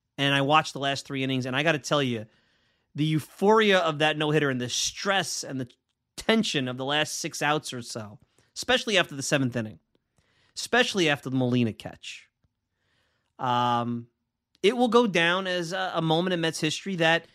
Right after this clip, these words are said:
outside of more pennants and more World Series, and I don't know if the Mets start winning a lot of pennants, let's not get ahead of ourselves. Not everyone is created equal. This moment will be up there because it was the first. The first is always different.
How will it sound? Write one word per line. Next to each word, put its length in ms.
outside 640
of 460
more 320
pennants 460
and 100
more 240
World 240
Series, 640
and 100
I 80
don't 160
know 140
if 100
the 60
Mets 180
start 160
winning 200
a 40
lot 200
of 100
pennants, 380
let's 160
not 120
get 120
ahead 160
of 80
ourselves. 500
Not 180
everyone 380
is 100
created 420
equal. 400
This 220
moment 260
will 100
be 120
up 160
there 100
because 280
it 100
was 120
the 100
first. 640
The 60
first 460
is 140
always 280
different. 400